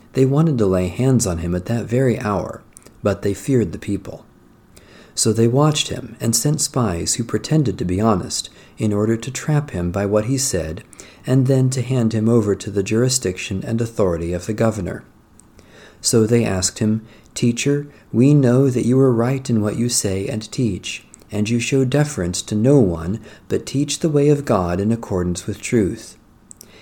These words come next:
Is it lawful for us to pay tribute to Caesar or not?" But he perceived their craftiness and said to them,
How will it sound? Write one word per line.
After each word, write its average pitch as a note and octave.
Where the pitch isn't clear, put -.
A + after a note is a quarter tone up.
Is F#2+
it D3
lawful C3
for -
us G#2+
to A2
pay A2+
tribute F#2
to B2
Caesar F2
or G#2
not?" G#2
But A#2+
he D3+
perceived D#3
their E3
craftiness -
and B2
said C3
to F#2+
them, F2+